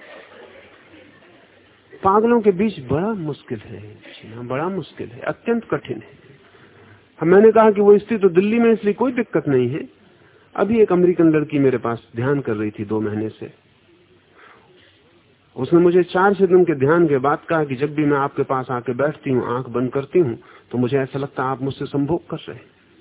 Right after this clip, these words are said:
कि, कि कोई फिक्र ना करो, उस संभोग का जो भाव आए उसको भी भीतर ले जाने की कोशिश करो, वो जो ऊर्जा उठे उसको भी ऊपर की यात्रा पर ले जाओ।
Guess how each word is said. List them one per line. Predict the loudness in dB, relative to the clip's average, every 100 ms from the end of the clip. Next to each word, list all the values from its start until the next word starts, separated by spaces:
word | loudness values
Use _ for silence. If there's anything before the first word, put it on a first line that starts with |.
| _ _ -20 -20 _ _ _ _ _
कि, | -20 -20 -20 -20 -20 _ _ -20 _ _
कि | -12
कोई | 0 0
फिक्र | 0 -2 0
ना | 0 -2
करो, | -4 -4 -8 -14 _ _ -20 _
उस | -12 -2
संभोग | 0 4 2 2
का | -4
जो | 0 -2
भाव | -2 -2 0
आए | 2 2
उसको | 0 -2 -4 -4
भी | -4
भीतर | -4 -4 -4
ले | -2 -2
जाने | -2 -2 -4
की | -6
कोशिश | -8 -10 -12 -8
करो, | -4 -2
वो | 0
जो | 2 4
ऊर्जा | 6 6 6 4
उठे | 4 2 0
उसको | 0 0 -2 -2
भी | -2 2
ऊपर | 0 2 -2 -2 -16 -20 _ -4
की | 0
यात्रा | 0 -2 -6
पर | -6 -4
ले | 0 0
जाओ। | 0 -8